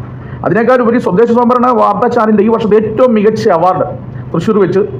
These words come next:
സംസ്ഥാനത്തെ റവന്യൂ വകുപ്പ് മന്ത്രി കെ രാജൻ അവരുടെ അടിസ്ഥാന മു-, മുമ്പിൽ വെച്ച് അദ്ദേഹം സംഭാവന ചെയ്തിട്ടുണ്ട്. രണ്ടാമത്തെ കാര്യം എന്താണെന്ന് ചോദിച്ചു കഴിഞ്ഞാൽ, ഇദ്ദേഹം ഈ ഒരു പരാതി കൊടുക്കുമ്പോഴത്തേനും, പരാതി കൊടുക്കുക, എഫ് ഐ ആർ എടുക്കുമ്പോഴത്തേനും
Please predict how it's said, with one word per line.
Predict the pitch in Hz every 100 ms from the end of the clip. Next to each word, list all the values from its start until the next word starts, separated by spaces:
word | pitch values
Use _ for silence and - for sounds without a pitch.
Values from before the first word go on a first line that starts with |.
| - -
സംസ്ഥാനത്തെ | 190 185 214 214
റവന്യൂ | 185 202 226
വകുപ്പ് | 220 180
മന്ത്രി | 175 175
കെ | 185 202
രാജൻ | 175 180 185
അവരുടെ | 165 175 156
അടിസ്ഥാന | 156 170
മു-, | 165 147 143
മുമ്പിൽ | 147 156 170
വെച്ച് | 135 165
അദ്ദേഹം | 143 147 175 - -
സംഭാവന | 147 156 160
ചെയ്തിട്ടുണ്ട്. | 135 101 87 - - - - - - - - - - - - - - - - - -
രണ്ടാമത്തെ | 151 240 277 240
കാര്യം | 226 226
എന്താണെന്ന് | 208 208
ചോദിച്ചു | 202 190
കഴിഞ്ഞാൽ, | 175 160 - - - - - - - - - -
ഇദ്ദേഹം | 165 233 254 240 240 -
ഈ | 185
ഒരു | 220 220
പരാതി | 190 202 226 262
കൊടുക്കുമ്പോഴത്തേനും, | 190 175 185 175 170 160 170
പരാതി | 160 175
കൊടുക്കുക, | 214 185 160
എഫ് | 196
ഐ |
ആർ | 202
എടുക്കുമ്പോഴത്തേനും | 160 147 147 147 135 -